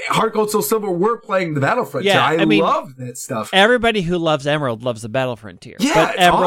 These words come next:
Speaker 1: awesome.
Speaker 2: sold less. So it's
Speaker 1: Yeah.
Speaker 2: like,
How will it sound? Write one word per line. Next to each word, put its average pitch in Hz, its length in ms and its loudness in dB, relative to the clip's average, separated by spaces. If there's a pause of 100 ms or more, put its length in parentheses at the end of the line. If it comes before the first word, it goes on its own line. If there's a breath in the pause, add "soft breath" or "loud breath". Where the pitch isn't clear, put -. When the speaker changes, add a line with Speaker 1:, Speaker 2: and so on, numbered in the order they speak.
Speaker 1:
awesome. - 140 -6
Speaker 2:
sold 160 420 2 (340)
less. 143 520 0
So 190 280 2
it's 185 160 -2
Speaker 1:
Yeah. 175 140 4
Speaker 2:
like, 175 260 -4